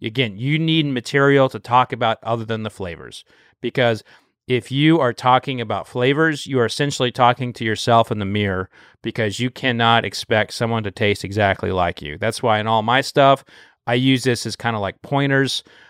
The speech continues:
but you gotta learn to taste for yourself, and everybody's gotta learn to taste for themselves. Kenny, Ryan, myself, we all have instructional videos out there. There's a lot of things that you can go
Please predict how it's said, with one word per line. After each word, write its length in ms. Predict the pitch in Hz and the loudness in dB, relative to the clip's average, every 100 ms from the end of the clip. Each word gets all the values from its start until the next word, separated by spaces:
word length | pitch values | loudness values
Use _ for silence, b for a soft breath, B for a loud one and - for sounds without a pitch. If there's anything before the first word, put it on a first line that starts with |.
| b | b
but 300 | 117 110 - | 2 2 0
you 380 | 120 123 123 113 | -2 0 0 0
gotta 200 | - 117 | 2 4
learn 200 | 113 113 | 4 2
to 60 | 110 | 0
taste 260 | - 104 - | 0 -2 -2
for 100 | 101 | -6
yourself, 400 | 95 107 95 90 | -4 -2 -2 -4
and 140 | 90 | -8
everybody's 440 | 120 123 110 104 87 | -2 0 0 -2 -4
gotta 200 | 98 95 | -6 -8
learn 100 | 95 | -10
to 40 | |
taste 240 | - 98 - | -10 -10 -10
for 60 | |
themselves. 540 | 95 90 101 92 90 - b b b b - | -12 -10 -6 -6 -6 -12 b b b b -12
Kenny, 340 | - 143 135 | -2 0 0
Ryan, 320 | 123 120 120 113 | 0 0 0 -4
myself, 480 | 104 - 123 120 | -6 0 2 2
we 120 | 104 113 | 2 2
all 160 | 120 | 4
have 160 | 117 113 | 4 0
instructional 520 | 113 - 113 - 110 | -4 -6 -6 -6 -6
videos 400 | 110 131 127 120 | -2 0 2 0
out 260 | 120 113 - | 0 0 0
there. 360 | 113 107 104 - b b b | -2 -2 -4 -8 b b b
There's 140 | 120 | -4
a 80 | 110 | -4
lot 360 | 104 110 120 120 | 0 4 6 4
of 80 | 107 | 0
things 280 | 117 113 113 | -4 -6 -8
that 100 | 101 | -8
you 160 | 110 | -8
can 180 | 101 107 | -8 -8
go 400 | 104 101 101 98 | -4 -2 -4 -6